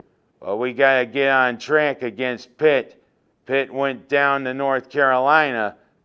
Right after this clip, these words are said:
Pitt's kinda reeling this year. So, I mean, you wonder what Narduzzi's gonna do. Si-, I mean, six and two, and we gotta get back on the winning track, Orange. And speaking of winning tracks,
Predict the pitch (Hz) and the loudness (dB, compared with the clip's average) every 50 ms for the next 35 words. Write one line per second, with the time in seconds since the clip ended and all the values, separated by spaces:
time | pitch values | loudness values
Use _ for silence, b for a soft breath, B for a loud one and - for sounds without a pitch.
0 | _ - - 143 135 120 - - - - 151 147 139 139 135 131 127 127 135 151 | _ -6 -2 -2 -2 -2 -4 -12 -10 -4 0 0 0 2 0 0 -2 -2 -2 -4
1 | 165 165 151 139 131 123 117 117 113 107 107 - - 113 110 107 110 117 120 98 | -4 -4 -4 -4 -4 -6 -6 -6 -8 -8 -8 -10 -12 -10 -6 -4 -4 -4 -4 -6
2 | - b b b b b b b _ - 113 117 123 123 123 127 131 135 131 127 | -10 b b b b b b b _ -4 -2 -2 0 -2 -4 -4 -6 -8 -6 -8
3 | 123 117 - _ _ _ - 82 80 98 113 123 131 131 143 143 139 139 131 131 | -8 -10 -12 _ _ _ -20 -20 -14 -10 -8 -6 -6 -4 -4 -4 -4 -2 -2 -2
4 | 131 131 139 135 117 113 127 131 131 131 127 117 117 151 160 160 147 123 117 123 | 0 0 0 -2 -2 -2 -2 0 2 0 0 0 -4 -4 -4 -4 -6 -8 -10 -10
5 | 117 117 107 101 127 139 127 123 117 101 95 143 156 156 139 120 98 85 - - | -10 -10 -8 -4 -4 -4 -4 -4 -6 -6 -4 -2 0 0 0 0 -2 -4 -10 -16
6 | b b b b b b b b b b b b b _ - - 127 127 113 - | b b b b b b b b b b b b b _ -12 -6 -4 -4 -4 -6
7 | - - - 101 113 123 127 127 123 113 120 - - 139 139 120 135 101 127 120 | -10 -16 -12 -10 -10 -8 -8 -8 -8 -10 -12 -10 -6 -6 -6 -6 -8 -10 -12 -12
8 | 110 - - 143 147 143 135 127 113 110 110 117 135 139 123 127 127 123 117 107 | -12 -10 -6 -6 -4 -4 -2 -4 -4 -6 -6 -8 -8 -6 -4 -2 -2 0 0 -2
9 | 107 98 120 135 123 - - - 131 135 135 131 135 135 135 139 139 139 135 131 | -4 -4 -6 -8 -8 -8 -4 -2 -2 0 0 0 0 0 0 0 0 -2 -4 -4
10 | 131 143 143 143 143 135 131 - - 151 147 147 143 135 139 - 120 113 113 113 | -4 -4 -4 -4 -6 -8 -10 -6 -2 -2 0 0 -2 -4 -4 -4 -2 -2 -2 -2
11 | 113 113 113 113 - - - _ b b b b b b b b b b b b | -4 -4 -8 -10 -12 -16 -18 _ b b b b b b b b b b b b
12 | b - - - _ - 143 139 123 - 135 127 127 123 127 123 135 135 131 127 | b -20 -20 -14 _ -6 -6 -6 -4 -4 -4 -2 0 0 -2 -2 -2 -4 -4 -4
13 | 123 113 - - 139 147 143 139 131 113 - - - - - | -6 -8 -8 -4 -2 0 0 0 -2 -4 -6 -10 -18 -20 -20